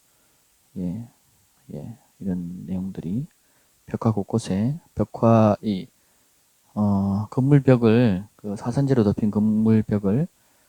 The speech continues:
지금 오늘 유물학자들이 오늘날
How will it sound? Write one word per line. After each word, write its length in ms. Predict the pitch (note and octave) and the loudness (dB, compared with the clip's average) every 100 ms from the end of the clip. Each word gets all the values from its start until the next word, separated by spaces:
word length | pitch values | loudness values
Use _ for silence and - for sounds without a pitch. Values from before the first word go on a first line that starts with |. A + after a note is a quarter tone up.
| _ | _
지금 580 | - - G#2 G2+ G2 G#2 | -14 -4 0 0 -2 -6
오늘 340 | - G#2+ G2+ G2 | -2 0 2 2
유물학자들이 800 | G#2+ G2+ G2 - G2 F#2 G#2+ D#3 _ _ _ _ _ - | 0 0 -4 -6 -4 -4 -4 -6 _ _ _ _ _ -6
오늘날 640 | G2+ F#2+ F2+ F2+ G2+ A#2+ | -4 -2 -2 -4 -8 -14